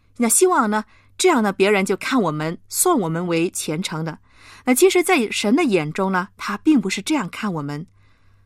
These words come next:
他要看我们的内心，我们是怎样的对神、对人呢？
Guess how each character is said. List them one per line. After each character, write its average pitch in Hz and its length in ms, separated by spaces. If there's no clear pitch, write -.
他 330 120
要 330 100
看 - 300
我 180 120
们 170 100
的 220 140
内 277 280
心， 214 320
我 220 100
们 240 140
是 349 180
怎 196 260
样 233 140
的 185 120
对 339 200
神、 170 400
对 277 140
人 156 280
呢？ 175 140